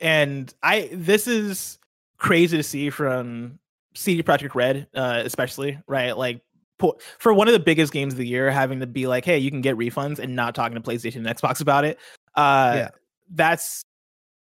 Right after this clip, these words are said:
Speaker 1: a huge fuck up. And again, like, I, I was listening yesterday and they were talking about,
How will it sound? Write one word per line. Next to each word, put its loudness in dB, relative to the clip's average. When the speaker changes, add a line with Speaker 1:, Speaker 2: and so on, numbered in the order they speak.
Speaker 1:
a -2
huge -2
fuck 2
up. 0
And 0
again, 2
like, 2
I, 2
I 4
was 4
listening 0
yesterday -2
and -8
they -4
were -4
talking -6
about, -4